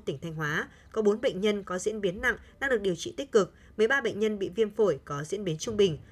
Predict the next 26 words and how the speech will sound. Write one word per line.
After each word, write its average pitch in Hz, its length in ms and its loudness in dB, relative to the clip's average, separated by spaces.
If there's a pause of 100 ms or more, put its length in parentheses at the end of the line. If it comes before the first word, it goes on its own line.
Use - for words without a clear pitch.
(160)
Các 208 100 -2
bệnh 240 140 -2
nhân 277 140 -6
còn 180 160 0
lại 175 140 -2
không 254 160 -12
có 254 80 -6
triệu 240 200 -2
chứng 175 240 -6
bệnh 214 160 2 (200)
hoặc 220 160 -4
chỉ 202 140 0
có 175 100 -4
các 277 140 -10
biểu 214 180 2
hiện 165 260 -4
nhẹ 196 280 -2
của 180 120 -4
viêm 175 220 -2
đường 151 180 -2
hô 175 100 -8
hấp 262 220 -4 (340)
như 196 360 4
ho, 208 340 4
rát 254 220 -6
họng. 208 180 4